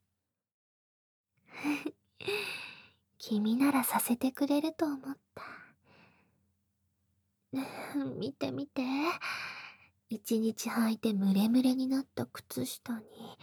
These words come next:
たっぷりローションつけた私の足。この足で、今から君のおちんぽを可愛がるからね。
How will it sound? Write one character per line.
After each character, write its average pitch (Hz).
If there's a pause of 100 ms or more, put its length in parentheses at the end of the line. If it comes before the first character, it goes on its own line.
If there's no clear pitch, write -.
(840)
た 285
っ 294 (360)
ぷ 349
り 349
ロ 277
ー 277
シ -
ョ 233
ン 226
つ -
け 226
た -
私 202
の 214
足。 - (2250)
こ 240
の 262
足 262
で、 247 (960)
今 311
か 302
ら 262
君 277
の 311
お 311
ち -
ん 349
ぽ 320
を - (680)
可 226
愛 233
が 247
る 254
か 226
ら 214
ね。 285